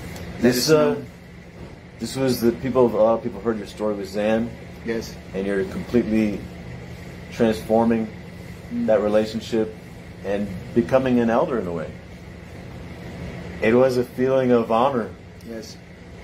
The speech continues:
Speaker 2: that moved that, you know?
Speaker 1: It is incredible force,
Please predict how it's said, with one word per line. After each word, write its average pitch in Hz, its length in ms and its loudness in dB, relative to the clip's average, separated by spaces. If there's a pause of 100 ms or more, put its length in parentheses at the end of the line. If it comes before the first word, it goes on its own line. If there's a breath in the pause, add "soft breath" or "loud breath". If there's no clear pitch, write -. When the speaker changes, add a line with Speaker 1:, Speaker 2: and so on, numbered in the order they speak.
(440)
Speaker 2:
that 110 300 8
moved 143 280 0
that, 82 200 0 (420)
you - 60 -12
know? - 60 -2
Speaker 1:
It 147 80 2
is 160 260 6 (180)
incredible 139 520 2
force, 127 460 -6